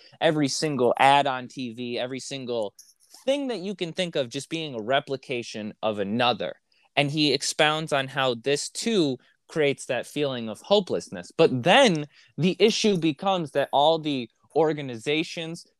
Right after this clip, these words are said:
all the struggles that are taking place in the imperial cores, they are centering themselves on that trauma and creating a negative feedback loop where they say, "Well, nothing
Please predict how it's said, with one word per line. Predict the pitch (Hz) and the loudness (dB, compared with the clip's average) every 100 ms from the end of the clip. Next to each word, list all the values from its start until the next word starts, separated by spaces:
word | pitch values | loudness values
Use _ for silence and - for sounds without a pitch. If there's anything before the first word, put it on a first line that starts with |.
| - | -4
all | 127 131 135 | 0 2 0
the | 127 123 110 | -2 -6 -8
struggles | 107 - 156 151 151 151 | -8 -4 0 0 0 -4
that | - 139 | -2 -2
are | 131 | -2
taking | - 139 131 | -2 -4 -4
place | 123 - 143 147 | -6 0 0 -2
in | 147 | -8
the | 139 131 | -8 -8
imperial | 143 - 139 135 120 | -10 -4 -2 0 -2
cores, | - - 135 135 - _ _ - | -4 0 2 2 -4 _ _ 0
they | 165 170 - | 2 2 4
are | 151 151 | 2 2
centering | - - - 208 240 - 175 131 110 113 | -2 -6 -2 -2 -2 -4 -6 -4 -4 -6
themselves | 117 117 117 135 117 117 - - | -8 -8 -6 -2 -2 -2 -6 -6
on | 139 156 156 | -2 -2 -2
that | 143 135 127 | -2 0 -2
trauma | - - 151 151 117 98 95 _ _ | -6 -4 -2 -2 -2 -4 -6 _ _
and | - 143 | -4 -4
creating | - - 156 170 208 180 147 | -6 -8 -2 0 0 0 -2
a | 131 | -6
negative | 131 143 143 131 117 | -4 -2 -2 -4 -6
feedback | - 190 185 131 104 104 | -6 -4 -2 2 0 0
loop | 120 110 - | -4 -6 0
where | 127 | 0
they | 117 117 | 2 0
say, | - 127 117 107 - - | 0 0 2 0 -4 -8
"Well, | - 131 | 4 6
nothing | 143 208 - 208 | 8 4 4 -2